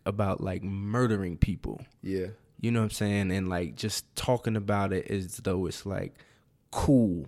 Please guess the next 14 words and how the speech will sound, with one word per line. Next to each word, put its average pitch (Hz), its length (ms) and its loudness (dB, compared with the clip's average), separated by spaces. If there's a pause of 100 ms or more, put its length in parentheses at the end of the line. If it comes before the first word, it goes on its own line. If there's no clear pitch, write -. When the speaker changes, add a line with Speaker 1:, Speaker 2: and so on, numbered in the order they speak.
Speaker 1:
like, 95 340 -4
"Oh, 104 200 -2
I'll 95 160 -6
put - 320 4
you 110 80 -4
down 113 540 0
or - 180 -6 (100)
kill 123 280 4
you." 107 340 4
Speaker 2:
Yeah. 95 280 -4 (420)
Speaker 1:
I 139 280 8 (220)
personally 160 800 8
just, - 480 -2
Speaker 2:
Uh-huh. 95 260 -6